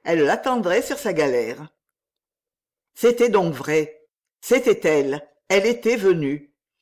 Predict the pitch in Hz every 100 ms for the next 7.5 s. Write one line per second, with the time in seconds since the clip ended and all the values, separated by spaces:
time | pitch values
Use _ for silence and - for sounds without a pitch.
0 | _ - 220 208 208 202 - 220 285 294
1 | 226 190 185 269 - 202 190 185 180 156
2 | 214 190 175 165 147 127 120 127 _ _
3 | _ _ 165 185 202 254 233 226 - 202
4 | 262 - 190 175 170 131 214 180 208 285
5 | - - - 185 180 185 185 202 - 254
6 | 285 196 175 139 185 208 190 160 156 151
7 | - 117 110 113 160